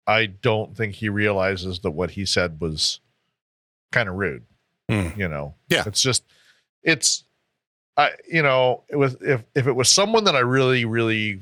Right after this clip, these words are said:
Speaker 1: had a, I hung out with and stuff like that, I would blow it off completely.
Speaker 2: Yeah.
Speaker 1: But I can barely stand the guy. You know,
Speaker 2: <laughs>
Speaker 1: I don't, you know, he's gone through some health stuff, and I, I feel bad that he has gone through that health stuff, but I,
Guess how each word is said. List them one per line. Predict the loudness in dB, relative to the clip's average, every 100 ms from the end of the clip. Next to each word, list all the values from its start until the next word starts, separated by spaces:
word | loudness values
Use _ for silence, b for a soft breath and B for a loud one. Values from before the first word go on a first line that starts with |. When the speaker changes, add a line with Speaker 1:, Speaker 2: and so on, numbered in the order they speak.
| -2
Speaker 1:
had | 0 0
a, | -4 -8 -4
I |
hung | 0 0 2
out | 2 2
with | 0 -2
and | -6
stuff | -2 0
like | 0 0
that, | 0
I | 0
would | -2 -4
blow | -2 0 2
it | 2
off | 0 -2
completely. | -10 -12 -12 -12 -16 -18 _
Speaker 2:
Yeah. | -2 -2 -6 _ _ -8
Speaker 1:
But | 0 2
I | 2
can | 2
barely | 2 2 2
stand | 0 0 -2
the | -4
guy. | -6 -6 -6 -12 _ _ _ _ _ -6
You | -4
know, | -2 -4 -4
Speaker 2:
<laughs> |
Speaker 1:
I | 0 0
don't, | 2 2 0 -4 b b b b _ _
you | -4
know, | -2
he's | 0 0
gone | 2 2 2
through | 0
some | 0 2
health | 2 2
stuff, | 2 2 4 2 0
and | -2
I, | -2 -2
I | -4
feel | -2 0 2
bad | 2 2 2 0
that | -2
he | 0
has | -2 -2
gone | 0 0 0
through | -2 2
that | 2 2
health | 2 0
stuff, | 0 2 2 0 -2
but | 0
I, | 2 2 2 -2